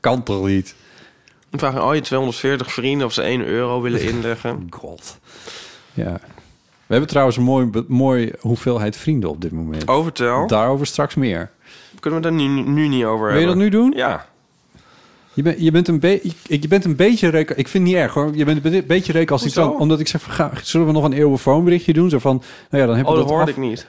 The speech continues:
Speaker 1: Oh, oké.
Speaker 2: <coughs> Nee, het is toch een goed moment om het over onze vrienden te hebben?
Speaker 1: Helemaal niet erg. We hebben momenteel namelijk
Speaker 2: Ga weg.
Speaker 1: zeshonderd vrienden.
Speaker 2: Ga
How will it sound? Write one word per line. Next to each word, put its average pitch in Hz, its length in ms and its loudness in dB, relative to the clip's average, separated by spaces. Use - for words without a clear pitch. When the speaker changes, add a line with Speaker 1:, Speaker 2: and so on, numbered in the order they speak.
Speaker 1:
Oh, 135 360 2
oké. 127 240 0
Speaker 2:
<coughs> - 1300 -2
Nee, 233 100 -2
het 175 100 -2
is 175 100 -6
toch 190 100 -4
een - 60 -10
goed 202 180 -4
moment 165 340 2
om 160 100 0
het 156 120 0
over 156 220 2
onze 151 160 0
vrienden 160 320 0
te - 80 -2
hebben? 131 260 0
Speaker 1:
Helemaal 127 280 4
niet 107 140 2
erg. 87 300 -2
We 127 100 2
hebben 180 200 6
momenteel 123 440 4
namelijk 123 680 2
Speaker 2:
Ga - 280 0
weg. 78 380 -4
Speaker 1:
zeshonderd 165 1040 2
vrienden. 180 520 2
Speaker 2:
Ga 107 300 -2